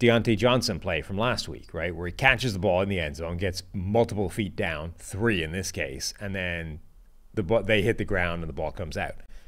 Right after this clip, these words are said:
And he's like, "Well, the difference between this and the, the Deontay Johnson one last week is that there's a third foot down and even a knee and maybe an elbow, and then the ball comes out. So I think this one should actually stand."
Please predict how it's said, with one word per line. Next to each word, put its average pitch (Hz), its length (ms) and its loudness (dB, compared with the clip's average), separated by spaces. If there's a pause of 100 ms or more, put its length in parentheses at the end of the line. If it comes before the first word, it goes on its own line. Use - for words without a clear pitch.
And - 40 -2
he's 104 100 2
like, 113 120 4
"Well, 160 280 8
the 147 100 2
difference 160 440 2
between 135 380 2
this 143 260 6
and 123 100 -2
the, 120 120 4
the 117 380 0
Deontay 117 480 2
Johnson 127 440 2
one 113 120 2
last 139 320 2
week 123 220 2
is 98 140 0
that 110 260 2 (260)
there's 131 220 6
a 120 60 2
third 156 500 8
foot 156 320 4
down 143 300 2
and 131 100 4
even 135 160 6
a 123 80 6
knee 147 300 8
and 135 100 6
maybe 139 220 8
an 127 80 6
elbow, 147 560 8
and 127 200 2 (180)
then 156 260 8
the 147 80 6
ball 123 300 8
comes 107 280 4
out. 107 240 6
So 123 140 6
I 165 160 10
think 160 220 4
this 139 200 2
one 131 140 2
should 120 160 4
actually 113 380 0
stand." 185 580 2